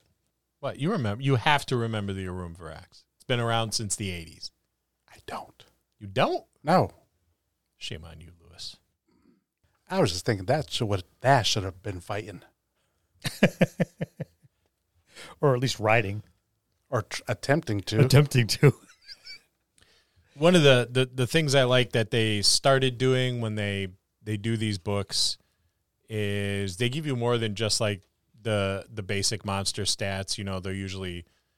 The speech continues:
Speaker 1: throw stats in for different types of a particular monster. You know,
Speaker 3: Different
Speaker 1: so we
Speaker 3: types
Speaker 1: have
Speaker 3: or, or different levels.
Speaker 1: Yeah.
Speaker 3: You know, you'll have your juvenile, your,
Speaker 1: Yep.
Speaker 3: your adult, your, your venerable, or something along those lines.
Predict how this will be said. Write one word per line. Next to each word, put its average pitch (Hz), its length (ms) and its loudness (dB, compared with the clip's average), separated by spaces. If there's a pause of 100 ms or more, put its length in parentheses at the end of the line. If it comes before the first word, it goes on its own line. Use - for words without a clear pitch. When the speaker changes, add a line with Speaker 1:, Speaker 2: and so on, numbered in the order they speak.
(240)
Speaker 1:
throw 120 220 0
stats 110 460 2
in 107 160 -4
for - 120 -8
different 98 360 -8
types - 560 0 (840)
of 147 160 4
a 143 80 6
particular 107 560 -4
monster. 90 640 -6 (640)
You 117 160 -4
know, 117 140 4
Speaker 3:
Different 139 80 6
Speaker 1:
so 143 340 6
we 185 40 -8
Speaker 3:
types 165 140 -4
Speaker 1:
have 196 60 -4
Speaker 3:
or, 165 200 10
or 143 380 8 (120)
different 135 300 2
levels. 107 540 4 (200)
Speaker 1:
Yeah. 180 200 6
Speaker 3:
You 113 40 6
know, 117 60 6
you'll 120 180 8
have 120 160 6
your 107 80 0
juvenile, 113 640 2
your, 107 300 0 (140)
Speaker 1:
Yep. 143 200 0
Speaker 3:
your 123 140 4
adult, 123 380 4
your, 113 320 2
your 120 140 2
venerable, 113 380 4
or 120 140 4
something 123 320 2
along 110 300 0
those 101 160 -4
lines. 104 480 -4